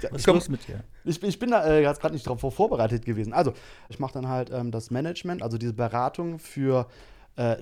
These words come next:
Speaker 1: tüv-Mängelbeseitigung. Da gibt's immer so, das ist auf jeden Fall, äh, nur für Industrie gedacht oder für gewerbliche, äh, Gebäude.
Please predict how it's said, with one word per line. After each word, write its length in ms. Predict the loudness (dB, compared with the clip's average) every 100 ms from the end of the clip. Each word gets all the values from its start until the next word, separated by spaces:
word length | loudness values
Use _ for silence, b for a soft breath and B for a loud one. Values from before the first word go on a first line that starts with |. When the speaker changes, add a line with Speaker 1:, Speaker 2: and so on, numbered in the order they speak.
| -4
Speaker 1:
tüv-Mängelbeseitigung. 1400 | -4 -4 -4 -4 -2 0 -2 -2 -4 -6 -6 -4 -4 -2
Da 100 | -2
gibt's 200 | -4 -4
immer 240 | -2 0 0
so, 280 | 0 0 -4 -10 -16 -12
das 140 | -10 -8
ist 120 | -6
auf 160 | -4
jeden 120 | -4 -2
Fall, 220 | -2 0
äh, 320 | 0 0 0
nur 220 | -2 -2
für 200 | -4 -8
Industrie 520 | -6 -4 -6 -6 -4
gedacht 360 | -2 -2 -4 -6
oder 160 | -6 -6
für 140 | -6
gewerbliche, 720 | -4 -2 -2 -4 -6 -4 -6 b b b b
äh, 240 | -2 0 0
Gebäude. 600 | 0 2 2 4 2